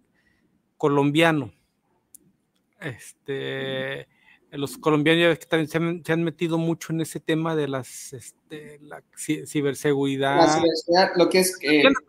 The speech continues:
Speaker 1: no, pues,
Speaker 2: Colombia, Argentina, Perú, vienen, vienen muy fuerte, la verdad es que
Speaker 1: Sí,
Speaker 2: están
Speaker 1: y entonces él, este, el especialista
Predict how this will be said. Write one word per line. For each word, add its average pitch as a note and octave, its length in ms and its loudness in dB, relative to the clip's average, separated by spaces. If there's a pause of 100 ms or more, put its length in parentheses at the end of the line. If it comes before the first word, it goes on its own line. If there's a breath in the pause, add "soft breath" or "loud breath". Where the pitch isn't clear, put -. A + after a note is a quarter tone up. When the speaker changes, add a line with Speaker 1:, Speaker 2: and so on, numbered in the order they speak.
(120)
Speaker 1:
no, D3+ 180 4
pues, G3+ 100 4
Speaker 2:
Colombia, G3 420 10
Argentina, F3+ 680 4
Perú, F3+ 540 4
vienen, F3 440 -2
vienen G3 280 2
muy F#3+ 120 4
fuerte, E3 400 -2
la D3 140 -2
verdad D3+ 120 -2
es - 60 -18 (100)
que B2+ 240 -10 (180)
Speaker 1:
Sí, F#3 200 0
Speaker 2:
están F#3 200 -2 (480)
Speaker 1:
y E3+ 80 2
entonces G#3+ 460 8 (140)
él, G#3 280 0
este, E3 880 0
el D#3+ 80 0
especialista F#3 840 2